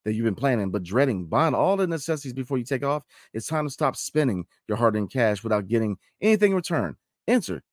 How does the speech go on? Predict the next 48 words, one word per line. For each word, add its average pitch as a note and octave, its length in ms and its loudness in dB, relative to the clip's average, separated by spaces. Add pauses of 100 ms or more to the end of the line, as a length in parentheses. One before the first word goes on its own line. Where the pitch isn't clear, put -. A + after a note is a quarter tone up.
(320)
Ibotta. A#2+ 520 4
Ibotta G3 200 6
gives E3+ 140 -2
you D3+ 60 -10
cash D#3 220 2
back D3+ 140 0
on B2 100 0
hundreds C#3+ 240 -2
of G#2+ 80 -4
grocery B2 320 -2
items, A#2+ 260 0
from F#2 140 -6
produce D#3+ 400 -4
to - 80 -10
personal A#2 300 -8
care B2+ 280 -2
to - 160 -14
pantry B2 440 -6 (340)
goods, C3 260 2
so - 80 0
you C3 120 2
can B2+ 100 -2
make C#3 160 0
sure E3+ 340 -2 (300)
you're C#3 100 4
beating D3+ 220 6
inflation C3+ 420 2
no A#2 60 4
matter B2 220 4 (120)
what G2 400 -2
you're D#3 60 -4
purchasing. A#2 480 -8 (300)
Either C#3+ 200 4
link D#3+ 220 2
your C#3+ 100 2
loyalty D3+ 320 2
account, D3+ 300 -2
upload C3+ 400 0
your A#2 140 0
receipt G2+ 420 -4
after B2 240 -2
you B2 80 -2
shop, B2 300 0
and G2+ 120 -6
get G#2 160 -6
your A#2+ 80 -16
cash G#2 280 0
back. F2+ 240 -2